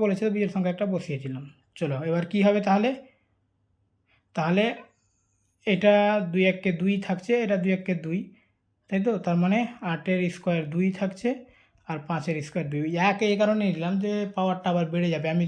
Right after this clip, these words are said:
যদি বিজোড় সংখ্যা তিন নিতাম, তিন দুয়ে ছয় হতো, আটের পাওয়ার ছয় করতে অনেক সমস্যা হতো। এক নিলাম, তো একের, একই থেকে যাবে, গুণ করে ওর হিসাবটা ওই, ওটাই থেকে গেল, মানে দুইটা। তাহলে আটের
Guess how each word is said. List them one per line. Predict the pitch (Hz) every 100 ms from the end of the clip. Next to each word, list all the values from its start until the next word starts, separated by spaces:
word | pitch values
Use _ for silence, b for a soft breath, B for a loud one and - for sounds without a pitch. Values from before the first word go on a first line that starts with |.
| 175
যদি | 170 170 170
বিজোড় | 175 170
সংখ্যা | 170 156 156
তিন | 185 180
নিতাম, | 151 139 131 135 b b b _
তিন | 196 185
দুয়ে | 175 170
ছয় | 170 165
হতো, | 147 143
আটের | 147 - 180 175
পাওয়ার | 160 147
ছয় | - 147 147 170 b b b _ _ -
করতে | 160 165 160
অনেক | 165 -
সমস্যা | 170 160 - 143
হতো। | 135 165 - b b _
এক | - 165
নিলাম, | 185 175 170 165
তো | 170 170
একের, | 170 185 190 - 190 165
একই | 170 185
থেকে | 185 170 151
যাবে, | 160 190 196 160
গুণ | 147 147
করে | 151 175 170
ওর | 165
হিসাবটা | 156 175 165 175
ওই, | 170 190
ওটাই | 170 180
থেকে | - 151 143
গেল, | 156 214 -
মানে | 160 147
দুইটা। | 151 151 165 196 b b b b b b
তাহলে | - 180 196 180
আটের | 185 180 214